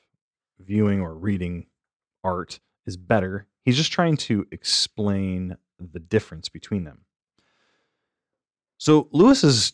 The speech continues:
talking in his book, Experiment in Criticism, about how various people will, like, read a book and then they will judge it on some standard and critique it. And so he, he was thinking about that subject.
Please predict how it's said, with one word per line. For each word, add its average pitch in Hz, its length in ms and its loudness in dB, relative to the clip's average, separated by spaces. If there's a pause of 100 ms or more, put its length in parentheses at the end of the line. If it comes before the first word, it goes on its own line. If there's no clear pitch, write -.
(120)
talking 135 440 4
in 107 100 4
his 98 140 2
book, 107 240 0
Experiment 117 440 0
in 92 60 -4
Criticism, 120 680 0 (220)
about 110 380 2
how 131 520 -2 (200)
various 147 400 4
people 113 300 0
will, 98 160 -2
like, 98 180 0
read 101 140 -4
a 95 40 -4
book - 480 -4
and 95 180 -10
then 90 140 -8
they 92 140 -4
will 92 460 -2 (460)
judge 92 360 -8
it 98 140 -8 (120)
on 90 200 -16
some 101 240 -6
standard 92 560 -6
and 90 100 -12
critique - 420 -8
it. - 280 0 (720)
And 104 160 -4
so 110 160 2
he, 135 260 0 (120)
he 127 120 -4
was 120 160 -2
thinking 202 360 6
about 101 300 2
that 92 300 -4
subject. 95 720 -4